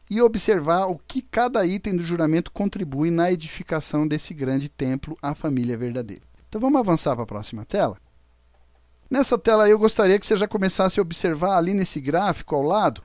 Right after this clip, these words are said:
a base, lá no fundo, a primeira base mais profunda na construção e na edificação desse templo, tá lá escrito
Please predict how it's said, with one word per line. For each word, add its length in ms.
a 160
base, 540
lá 340
no 260
fundo, 720
a 60
primeira 500
base 360
mais 260
profunda 760
na 140
construção 720
e 60
na 160
edificação 920
desse 320
templo, 400
tá 200
lá 180
escrito 680